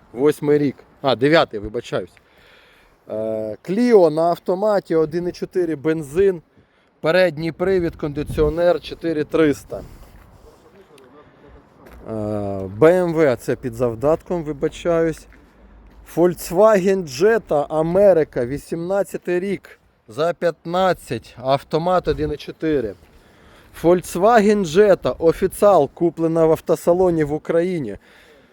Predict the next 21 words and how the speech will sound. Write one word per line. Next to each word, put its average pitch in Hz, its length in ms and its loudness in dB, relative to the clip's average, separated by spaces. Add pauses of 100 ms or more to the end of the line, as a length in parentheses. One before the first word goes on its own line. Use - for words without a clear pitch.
(320)
Дізель, 180 480 -2
один 170 260 -2
і 180 60 -2
шість, - 580 -8
автомат, 175 640 2
шістнадцятий 160 680 -4
рік, 175 200 -6
тринадцять 147 600 -4
нуль 156 140 -2
нуль. 156 260 0 (280)
Так, 135 200 -2
не 135 100 -2
пропустити. 156 720 2 (500)
Ford 196 420 2
C-Max, 214 720 0 (920)
свіжопригнаний, 170 760 2
розмитнений, 160 520 -4
сьомий 185 460 -4
рік, 202 200 -8
п'ять 170 380 -2
дев'ятсот, 170 720 -4